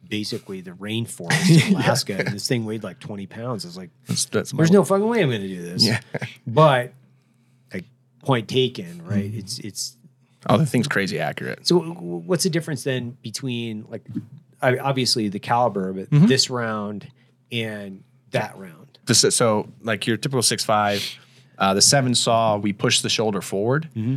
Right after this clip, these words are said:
Speaker 2: So it's get a little more powder capacity. And, um, in all honesty, that's about it.
Speaker 1: Seriously?
Speaker 2: Um,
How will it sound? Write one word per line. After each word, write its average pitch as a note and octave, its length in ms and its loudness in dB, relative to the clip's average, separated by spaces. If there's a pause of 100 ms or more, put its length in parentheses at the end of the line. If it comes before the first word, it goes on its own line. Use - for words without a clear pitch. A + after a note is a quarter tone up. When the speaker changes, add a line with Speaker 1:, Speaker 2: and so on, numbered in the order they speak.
Speaker 2:
So - 120 2
it's G#2 80 2
get A2 120 0
a G#2 60 0
little A2 420 2
more B2+ 120 0
powder A2 280 2
capacity. B2 720 0 (340)
And, F#2+ 480 0
um, F2+ 460 0 (840)
in G#2+ 100 0
all A2 160 -2
honesty, E2+ 240 -2
that's F2 200 -6
about - 220 -6
it. F2+ 200 -6 (340)
Speaker 1:
Seriously? G#2+ 380 6
Speaker 2:
Um, F2+ 100 2